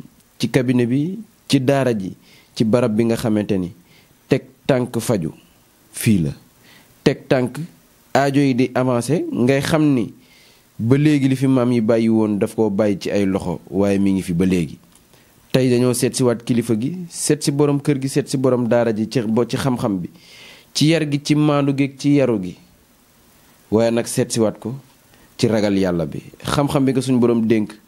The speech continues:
faw ñu waxtaanee ko tey. Dama cee gis mbir mu doy waar. Muy këll boo xamante ni bu bees la. Am ay liggéey yoo xamante ni ca lañ koy wàcc di def. Waaye bu ma dawalee sama bët, sëñ bi, dama waxoon ni élection yi ñu jëm dama ciy saf sàpp.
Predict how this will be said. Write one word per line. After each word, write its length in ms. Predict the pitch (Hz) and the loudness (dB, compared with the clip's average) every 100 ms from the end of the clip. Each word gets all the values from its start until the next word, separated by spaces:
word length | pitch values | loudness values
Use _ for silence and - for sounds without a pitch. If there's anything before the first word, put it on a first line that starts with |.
| - - - | -20 -20 -8
faw 220 | - 156 | -2 0
ñu 100 | 151 135 | 2 0
waxtaanee 420 | 127 120 117 110 | 0 0 0 0
ko 100 | 104 | -2
tey. 360 | - 131 98 98 | -2 -2 0 0
Dama 220 | 110 110 | 0 0
cee 220 | 113 101 | 0 0
gis 240 | 101 - - 104 | -2 -6 -8 0
mbir 240 | 101 107 | 2 2
mu 140 | 101 | 0
doy 220 | 92 101 95 | 0 0 0
waar. 280 | 87 78 - _ _ - _ | 0 -4 -10 _ _ -20 _
Muy 160 | 110 110 110 | 0 0 2
këll 260 | 143 120 | 0 2
boo 160 | 110 113 | 2 0
xamante 400 | 113 107 104 101 | 0 -2 0 -2
ni 160 | 95 120 - _ _ _ _ | -4 -6 -16 _ _ _ _
bu 100 | 98 | 0
bees 320 | 101 117 117 107 | 2 2 0 -2
la. 200 | 98 - - _ - - _ | -4 -4 -12 _ -20 -20 _
Am 160 | 135 147 | 0 2
ay 160 | 147 147 | 2 2
liggéey 320 | 143 143 139 | 2 2 2
yoo 160 | 135 131 | 2 0
xamante 360 | 135 127 123 | 0 -2 0
ni 120 | 117 | -2
ca 120 | 117 123 | 0 0
lañ 180 | 120 120 | -2 0
koy 120 | 120 | 0
wàcc 280 | 117 113 113 | 2 0 -2
di 120 | 107 | 0
def. 320 | 101 87 - - _ _ - - | 0 -2 -8 -20 _ _ -20 -2
Waaye 220 | 113 110 | 0 2
bu 120 | 107 113 | 2 0
ma 100 | 110 | 2
dawalee 340 | 110 107 104 | 0 0 0
sama 240 | 110 104 | 0 -2
bët, 160 | 95 98 - _ _ _ _ - | 0 -4 -8 _ _ _ _ -6
sëñ 200 | 143 143 | 0 0
bi, 60 | 135 | 0
dama 180 | 135 | 0
waxoon 320 | 131 135 135 127 | 0 0 -2 -2
ni 60 | |
élection 420 | 107 127 123 127 117 | -2 -2 -2 0 2
yi 180 | 110 | 4
ñu 120 | 113 110 | 4 2
jëm 160 | 110 104 | 2 0
dama 200 | 107 113 | 0 0
ciy 140 | 110 | -2
saf 200 | 104 107 | -2 -4
sàpp. 320 | - 104 - | -4 -4 -6